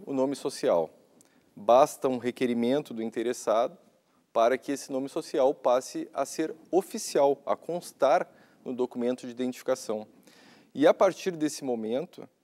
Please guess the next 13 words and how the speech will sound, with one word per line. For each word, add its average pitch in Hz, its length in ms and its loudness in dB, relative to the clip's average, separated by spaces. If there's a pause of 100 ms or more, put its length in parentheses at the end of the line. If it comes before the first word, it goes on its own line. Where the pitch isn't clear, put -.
ele 135 180 -8
deve 123 240 0
ser 143 140 -6
respeitado 127 600 -4
por 151 180 -14
todos, 156 520 -10 (480)
seja 110 720 -4
empregadores, 107 1080 -6 (100)
seja 104 640 -6 (180)
cidadãos, 107 720 -4 (360)
todos 160 420 0
devem 123 300 0
respeitar 117 680 -4